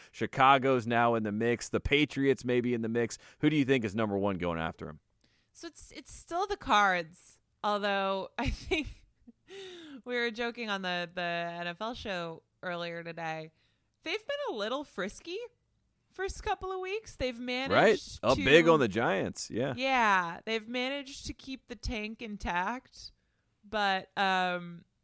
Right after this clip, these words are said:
Speaker 2: it's possible that Jonathan Gannon is executing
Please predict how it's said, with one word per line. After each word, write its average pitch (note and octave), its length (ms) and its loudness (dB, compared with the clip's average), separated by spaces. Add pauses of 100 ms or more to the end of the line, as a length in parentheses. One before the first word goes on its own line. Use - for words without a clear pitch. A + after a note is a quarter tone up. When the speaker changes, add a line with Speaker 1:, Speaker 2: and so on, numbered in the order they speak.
(200)
Speaker 2:
it's G#3 200 -6
possible A#3+ 720 -2
that A#3 120 -6
Jonathan G3+ 460 -8
Gannon F#3 560 -10 (100)
is E3+ 560 -6 (100)
executing F3 960 -8